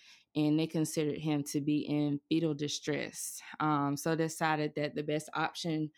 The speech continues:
would be for us to proceed with the C-section. Now, um, a little bit on the C-section. Um, like I said, my pregnancy was, was great.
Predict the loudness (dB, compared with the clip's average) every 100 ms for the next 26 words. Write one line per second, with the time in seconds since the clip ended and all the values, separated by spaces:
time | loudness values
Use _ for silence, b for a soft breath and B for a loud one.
0 | B B -2 0 2 2 0 -4 -2 -2
1 | -4 -8 -6 -2 -2 -2 -6 -4 -2 -2
2 | -6 -14 -16 -16 -18 _ -20 -20 B B
3 | B B B B -2 2 4 4 2 2
4 | 2 2 2 2 2 2 2 0 -2 -2
5 | -2 0 -2 -2 -4 -2 -2 -6 -2 0
6 | 2 0 -2 0 0 0 -2 0 0 2
7 | 0 -2 -2 -4 -4 0 0 2 0 -2
8 | -4 -6 -6 -2 -2 -2